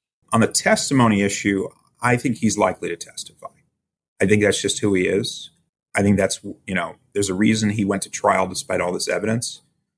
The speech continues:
There's a reason that he spoke publicly when he shouldn't have many times before. And I think that he will testify, and I don't really think he has any hope of an acquittal if he doesn't.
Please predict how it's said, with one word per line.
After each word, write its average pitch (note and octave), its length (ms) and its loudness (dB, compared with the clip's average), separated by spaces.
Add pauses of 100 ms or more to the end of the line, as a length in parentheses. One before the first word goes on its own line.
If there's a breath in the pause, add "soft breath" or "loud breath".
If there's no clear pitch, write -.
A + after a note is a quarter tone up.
(140)
There's F2+ 160 -2
a F#2 60 -6
reason F#2 340 -2
that E2+ 140 -6
he E2+ 100 -12
spoke - 380 -4
publicly F#2+ 580 -2
when F2 160 -8
he F2 80 -10
shouldn't G2 380 -6
have F#2+ 340 -2
many F2 180 -14
times F2+ 380 -4
before. B2 540 -2 (600)
And F#2+ 120 -2
I F#2 40 0
think F#2+ 280 -2
that F#2 140 0
he F#2+ 120 -6
will F#2 300 0
testify, G2 480 -2
and F2 240 -8 (1000)
I A2 60 2
don't A2+ 180 4
really A2+ 220 6
think A2 200 -2
he A2 120 0
has G2+ 200 4
any F#2+ 160 2
hope G#2+ 240 2
of F#2+ 120 -6
an F#2+ 60 -6
acquittal F#2 400 -2
if F2 100 -8
he E2+ 80 -16
doesn't. F#2+ 420 -2